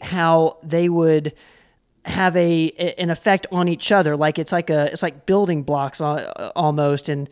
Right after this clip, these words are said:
in terms of just creating pain. And it seems like it can start with stress, and then it can go to, you know, the way we're sitting. I, you know, for the, for the listeners out there who want a little insight,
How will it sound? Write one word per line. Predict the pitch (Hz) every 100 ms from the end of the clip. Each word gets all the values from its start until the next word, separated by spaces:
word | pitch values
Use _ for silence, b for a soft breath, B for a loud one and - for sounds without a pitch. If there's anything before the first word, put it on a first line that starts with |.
| B B B
in | 165 156
terms | - 180 175
of | 160
just | 143 165 -
creating | - 180 165 185 170 151
pain. | - - 196 180 156 151 B B B
And | 175
it | 170
seems | - 226 262 226
like | 185 170 -
it | 180
can | 175 156
start | - 202 220 -
with | 175 165 156 - b b b
stress, | - - 202 170 151 - - - _ -
and | 165
then | 190
it | 202
can | - 175
go | 165 180 185 185
to, | 175 - 170 160 156 151 -
you | 160
know, | 147
the | 147
way | 151 175
we're | 175
sitting. | 165 - 165 151
I, | 156 - b b
you | 185
know, | 170
for | 190
the, | 185
for | -
the | 214
listeners | 285 294 214
out | 202 190
there | 190 175
who | 160 180
want | 185 190
a | 170
little | 180 220 208
insight, | 185 175 - 160 151 -